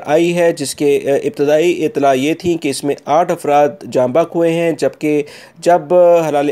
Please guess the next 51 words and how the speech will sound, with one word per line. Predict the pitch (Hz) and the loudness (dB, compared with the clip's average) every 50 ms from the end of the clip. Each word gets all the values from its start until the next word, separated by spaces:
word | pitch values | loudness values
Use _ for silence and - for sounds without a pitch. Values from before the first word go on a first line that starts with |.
| - | -2
احمر | 147 147 143 143 143 143 | 0 0 0 0 -2 -2
کی | 131 147 131 | -2 -6 -4
ٹیمیں | - 156 160 165 170 | -2 -2 0 0 0
وہاں | 165 139 131 131 131 | 2 2 0 -2 -2
پہنچیں | - - 151 160 151 - 180 170 170 170 | -2 -2 -2 -2 -2 -2 -2 -2 -2 -2
تو | 170 - 147 147 - | -2 -2 -4 -4 -4
اس | 156 151 - | -6 -6 -4
میں | 156 156 151 | -4 -4 -4
کافی | 156 156 156 151 - 214 202 | -2 -2 -2 -2 -2 -4 -4
افراد، | - - 165 160 160 160 160 - - - - - - - | -4 -2 0 0 0 0 -2 -6 -14 -20 -20 -20 -16 -6
آ، | - 139 143 147 147 | -2 0 2 2 2
کافی | 143 - 147 139 - 151 143 | 2 0 -2 -2 -2 -2 -2
زخمی | 123 143 135 - 147 147 139 | -2 -4 -4 -2 -2 -2 -2
حالت | 135 135 139 151 165 170 170 | 0 -2 0 0 -2 -2 -2
میں | 175 175 | -4 -2
تھے، | 170 180 175 175 175 170 | -2 -2 -2 0 0 -2
جس | 143 147 143 - - | -2 -4 -6 -6 -4
میں، | 156 151 147 151 151 151 - 98 143 | -4 -2 0 0 0 0 0 0 0
آ، | 143 139 143 - - - 104 135 - | 0 0 -2 -6 -12 -8 -8 -8 -4
ایک | - 165 180 185 185 | 0 0 0 0 -2
کی | - 160 | -2 -2
حالت | 151 143 143 143 123 - | 0 0 0 0 -2 -4
خطرے | - 143 123 - 135 139 | -6 -6 -4 -2 -2 -2
سے | 131 - - 139 135 135 135 | -2 -2 0 0 0 0 0
کافی | - 143 135 - 156 | 0 -2 -2 -2 -4
خطرناک | 139 - 143 - 135 123 143 156 165 170 165 - | -6 -6 -4 -4 -4 -2 0 0 0 0 0 0
ہے | 175 170 170 | 0 0 0
اور | - - - 143 147 139 - - - | 0 -2 -2 -2 -2 -2 -2 -8 -10
سات | - - 151 165 175 170 | -4 -2 -2 -2 -2 -2
کی | - 165 156 | -4 -4 -2
حالت | 143 139 139 147 143 143 | -2 0 0 -2 -2 -4
خطرے | - 139 - 147 147 | -6 -6 -4 -2 -2
سے | 143 147 190 196 196 | -2 0 0 -2 -2
باہر | 202 185 165 139 139 139 143 143 135 127 139 135 | -2 -2 0 0 2 2 2 0 0 0 0 -2
ہے۔ | 139 139 127 104 - - - - - - - - - | 0 -2 -2 -2 -4 -6 -12 -20 -20 -20 -16 -8 -4
اس | 170 190 | -4 -2
سلسلے | - 214 196 - 214 214 | -2 -2 -4 -2 -2 0
میں | 208 208 | 0 0
کسی | 196 196 165 - 170 165 | -2 -2 -4 -2 -2 -2
کے | 170 151 | -2 0
جاں | 127 143 139 139 | 0 2 2 2
بحق | 131 156 160 156 - | 0 -2 -2 -2 -2
ہونے | 160 143 143 143 | -4 -2 -2 -2
کی | 147 156 - | -2 -4 -4
اطلاعات | - 139 - 160 135 135 135 - | -4 -6 -4 0 0 0 0 0
موصول | 135 135 127 - - 135 131 127 | -4 -4 -4 -2 -2 -2 -2 -2
نہیں | 135 147 165 165 | -2 -2 -2 0
ہوئی | 170 175 170 170 | 0 -2 -2 0
ہیں | 170 170 170 | 0 0 -2
اور | - - 143 143 | -2 -2 -2 -2
یہ | 147 139 156 165 165 165 | 0 0 0 0 0 0